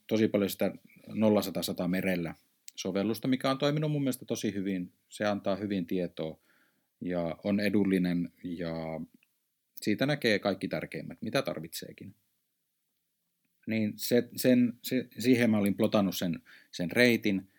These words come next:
ja sitten tota noin, kun oli päässyt sen kivikkoisen osuuden jälkeen vähän avoimille, avoimemmille vesille, niin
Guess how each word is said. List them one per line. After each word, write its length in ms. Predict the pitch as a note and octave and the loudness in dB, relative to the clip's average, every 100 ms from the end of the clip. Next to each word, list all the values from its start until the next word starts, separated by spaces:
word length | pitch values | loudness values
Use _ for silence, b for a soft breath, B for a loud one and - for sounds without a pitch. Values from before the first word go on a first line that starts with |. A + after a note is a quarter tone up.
| b b _ _ | b b _ _
ja 360 | G2 F2+ F2 - _ _ _ | -6 -4 -4 -8 _ _ _
sitten 340 | - - - | -10 -6 -6
tota 220 | - D2 E2 | -8 -6 -6
noin, 320 | D#2+ D#2 - _ _ _ _ _ _ | -6 -8 -14 _ _ _ _ _ _
kun 100 | - | -2
oli 120 | G2+ F#2+ | 0 2
päässyt 300 | G2+ - - | 0 -2 -6
sen 140 | G2 | -4
kivikkoisen 500 | A#2+ A2+ - F#2+ F#2 | 0 0 0 -2 -2
osuuden 320 | F#2 F#2 E2+ | -4 -4 -4
jälkeen 480 | E2 D#2+ - D#2+ - _ _ _ _ _ _ _ | -4 -6 -6 -6 -8 _ _ _ _ _ _ _
vähän 180 | F#2+ G2+ | -4 -2
avoimille, 480 | G#2 A2 G2 F#2 G2+ - | 4 4 4 0 -4 -2
avoimemmille 680 | - D3+ C#3 B2 A#2 A2 G#2 | 4 8 8 6 4 2 2
vesille, 420 | A2 - G#2+ F2+ | 2 4 2 2
niin 280 | E2 E2 | 0 -2